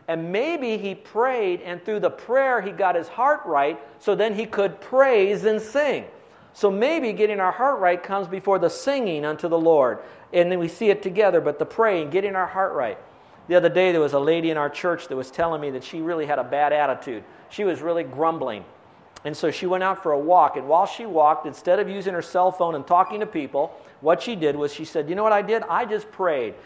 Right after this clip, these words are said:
And when I prayed, I confessed some of my attitudes to the Lord. I got away from all the people in my life, and I just said, 'Lord, I need to have this.'"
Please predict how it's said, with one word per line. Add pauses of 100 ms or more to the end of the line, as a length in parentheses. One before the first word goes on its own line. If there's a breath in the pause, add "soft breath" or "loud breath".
(120)
And
when
I
prayed,
I
confessed
some
of
my
attitudes
to
the
Lord.
I
got
away
from
all
the
people
in
my
life,
and
I
just
said,
'Lord,
I
need
to
have
this.'"